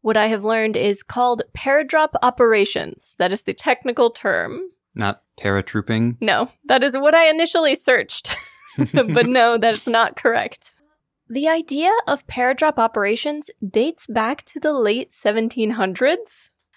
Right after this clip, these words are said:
Speaker 1: Just a few months after the first manned hot air balloon flight, Benjamin Franklin wrote, "Five thousand balloons, capable of raising two men each,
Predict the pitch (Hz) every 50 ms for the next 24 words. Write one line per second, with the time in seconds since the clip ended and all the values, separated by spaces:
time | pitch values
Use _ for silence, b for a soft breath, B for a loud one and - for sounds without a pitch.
0 | _ _ _ _ - - 269 - - 285 - - - 269 339 370 403 277 240 220
1 | 233 - - - - 226 226 - - 226 220 - - 262 262 294 285 - - -
2 | - 208 208 226 233 240 254 269 277 277 285 - - 233 240 247 247 240 254 269
3 | 254 254 226 190 202 226 - - 208 190 180 175 - - _ _ - 233 226 247
4 | 262 262 320 320 330 320 - - - 262 262 254 254 285 196 196 196 185 185 147
5 | 113 101 - - - _ _ _ _ _ _ _ _ _ - - 311 381 494 508
6 | - - 269 269 285 320 294 285 254 226 202 202 208 226 233 214 185 180 185 202
7 | 240 - - 220 - - - 262 254 254 302 294 330 339 339 330 269 277 233 226
8 | 226 220 233 233 233 226 - - 240 240 226 220 220 196 - 180 185 196 220 -
9 | - -